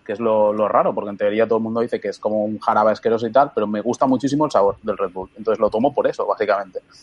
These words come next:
Y el concentrado este de sabor no está tan bien.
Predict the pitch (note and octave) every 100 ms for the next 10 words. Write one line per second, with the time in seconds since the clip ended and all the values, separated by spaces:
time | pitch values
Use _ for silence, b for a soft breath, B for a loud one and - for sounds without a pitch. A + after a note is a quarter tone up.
0 | B B B - A#2 A2 A2+ A2 A2 A2
1 | A2 A2+ A#2 A2 D#3+ E3+ C3 A2 G#2+ G2+
2 | C3 G#2 A2+ - C3 B2+ C#3 E3 F3+